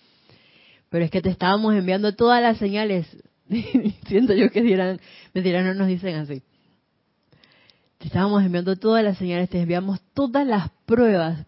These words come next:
porque recordemos que, y vamos a, a, a, tal cual lo dice la amada Palas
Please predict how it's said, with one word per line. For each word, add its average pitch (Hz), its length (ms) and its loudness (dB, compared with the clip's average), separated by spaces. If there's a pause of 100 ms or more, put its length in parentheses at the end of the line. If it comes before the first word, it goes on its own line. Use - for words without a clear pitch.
porque 185 500 0
recordemos 185 840 -2 (120)
que, 185 360 -2 (480)
y 175 80 -8
vamos 180 280 -2
a, 160 340 -8
a, 147 140 -12 (140)
a, 165 240 -4 (500)
tal 165 120 -2
cual 175 160 0
lo 175 40 2
dice 180 160 -2
la 180 60 -2
amada 165 260 -4
Palas 160 400 -4